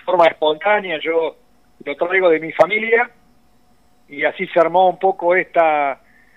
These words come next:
esta movida que tiene tal, que ver también con llevar un mensaje, ¿no? El mensaje, y mi lema es "Superarse es ganar", donde yo quiero mostrarle de alguna manera a la gente que hay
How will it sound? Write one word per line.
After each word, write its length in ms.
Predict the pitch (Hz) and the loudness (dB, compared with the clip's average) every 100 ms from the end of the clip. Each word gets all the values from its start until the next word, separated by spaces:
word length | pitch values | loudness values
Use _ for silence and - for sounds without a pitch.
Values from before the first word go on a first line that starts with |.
| _ _ _ | _ _ _
esta 380 | 165 160 175 170 | -8 -2 2 2
movida 640 | 160 170 202 196 220 220 _ _ _ _ _ _ _ | 2 0 0 -2 -2 -4 _ _ _ _ _ _ _
que 120 | 147 | -14
tiene 260 | - 196 196 | -8 -6 2
tal, 320 | 170 175 - _ _ _ - | 4 4 2 _ _ _ -8
que 160 | 160 160 | -2 4
ver 180 | 196 | 4
también 420 | 196 180 175 208 208 | 2 -2 -2 -4 -2
con 200 | 190 160 | -4 -2
llevar 320 | - 190 196 | -2 0 0
un 140 | 185 | -2
mensaje, 640 | 160 165 151 214 151 - 127 | -8 -8 0 0 0 -10 -12
¿no? 140 | 165 | -10
El 140 | 165 156 | -10 -12
mensaje, 720 | 147 _ - - 180 180 - _ _ _ _ _ _ _ _ | -16 _ -10 -4 -4 -4 -8 _ _ _ _ _ _ _ _
y 180 | 143 151 | -16 -12
mi 180 | 151 165 | -6 0
lema 360 | 185 196 185 | 0 2 2
es 240 | 175 185 - - _ - | 4 2 -2 -12 _ -20
"Superarse 800 | - 151 160 165 196 185 - 175 | -12 -8 -2 4 4 2 -4 -4
es 80 | 147 | -2
ganar", 440 | 170 190 185 214 _ _ _ _ _ _ _ _ _ _ _ _ - | -2 -2 -2 -6 _ _ _ _ _ _ _ _ _ _ _ _ -8
donde 1120 | 139 143 143 147 143 143 139 135 135 127 - - | -4 -4 -2 -2 0 0 0 -2 -2 -4 -10 -10
yo 140 | 165 | -8
quiero 260 | - 170 170 | -2 2 4
mostrarle 960 | 165 151 - 180 180 180 175 165 151 143 | 2 -2 4 6 6 2 -2 -2 -4 -6
de 100 | 143 | -6
alguna 340 | 151 180 170 | -6 -4 -4
manera 540 | 165 170 190 180 170 156 | -2 -4 -2 -2 -2 -2
a 40 | |
la 140 | 147 | -4
gente 480 | 147 180 190 196 196 | -4 -2 -4 -2 -4
que 160 | 175 151 | -2 -2
hay 240 | 156 151 | 0 -4